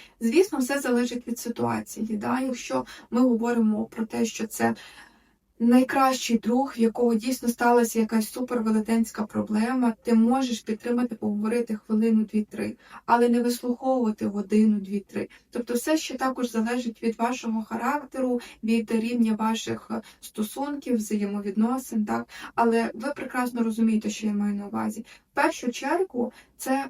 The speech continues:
про чесність, це про розуміння, це про повагу і це про, е, цінність один одного. Коли я говорю про чесність, я також маю на увазі про те, що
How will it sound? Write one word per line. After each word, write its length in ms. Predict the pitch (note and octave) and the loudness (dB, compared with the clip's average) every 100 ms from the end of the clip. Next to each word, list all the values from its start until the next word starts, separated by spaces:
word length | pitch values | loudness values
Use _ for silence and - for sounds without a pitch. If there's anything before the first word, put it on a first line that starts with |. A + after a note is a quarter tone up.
| - | -4
про 220 | A#3 A3 - | 0 0 -2
чесність, 720 | - A#3 A3+ - C#4 - - - | 0 2 2 -6 -16 -18 -20 -10
це 200 | - B3+ | -4 -4
про 240 | A#3+ A3+ | -2 -2
розуміння, 640 | A3 G#3 G#3+ G#3 A3 A#3 B3 | 0 0 2 2 2 0 -4
це 160 | C4 B3 | -8 -8
про 140 | A#3+ | -6
повагу 480 | A3 G#3+ A3+ B3 A#3+ | -6 -4 -2 -4 -6
і 140 | A#3+ | -8
це 160 | A#3 C#4 | -8 -10
про, 180 | - B3 A#3+ - - | -6 -6 -6 -14 -10
е, 300 | A#3 A3+ A3 A3+ - _ - | -2 0 2 0 -4 _ -4
цінність 520 | F4 F4+ B3 G#3+ - | 0 4 4 2 0
один 320 | A3+ G3+ G#3+ - | -2 0 0 0
одного. 520 | A#3 - G#3 G#3 A3 - - | -2 -2 -4 -8 -10 -12 -4
Коли 200 | D4+ D#4+ | 2 2
я 120 | D4+ | 0
говорю 360 | C4+ B3+ C4+ | -2 -2 -2
про 140 | C#4 A#3+ | -2 -2
чесність, 440 | D4+ F4 - A#3+ | 0 -2 0 -2
я 60 | A3+ | -2
також 320 | B3+ C4+ B3+ | -6 -8 -2
маю 240 | B3 B3+ | 2 4
на 120 | A#3 A3 | 4 2
увазі 320 | A#3+ C4+ A#3+ | 0 -2 -2
про 180 | - A3 | -4 -6
те, 280 | - D4+ | -4 -4
що 300 | D#4 - A3+ | -4 -4 -4